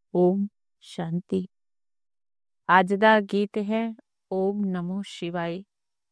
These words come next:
ਰੂਹਾਨੀ ਬਾਪ ਜਿਸ ਦੀ ਮਹਿਮਾ ਸੁਣੀ, ਉਹ ਬੈਠ ਬੱਚਿਆਂ ਨੂੰ ਪੜ੍ਹਾਉਂਦੇ ਨੇ।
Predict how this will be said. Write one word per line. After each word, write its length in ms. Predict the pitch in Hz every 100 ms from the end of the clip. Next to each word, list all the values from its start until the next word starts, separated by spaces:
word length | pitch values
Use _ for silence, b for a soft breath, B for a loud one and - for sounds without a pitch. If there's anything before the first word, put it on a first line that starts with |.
| _ _ _ _ _ _ _ 180
ਰੂਹਾਨੀ 480 | 202 202 202 220
ਬਾਪ 360 | 233 240 240 240 -
ਜਿਸ 240 | 160 202
ਦੀ 240 | 185 226 233
ਮਹਿਮਾ 380 | 202 180 180 180
ਸੁਣੀ, 440 | - 196 202 208 - _ _ _
ਉਹ 120 | 220
ਬੈਠ 240 | 214 226 220 -
ਬੱਚਿਆਂ 420 | 180 - 208 208
ਨੂੰ 240 | 214 226 - _ _ _ _ _
ਪੜ੍ਹਾਉਂਦੇ 540 | - 170 160 165 170 175
ਨੇ। 200 | 202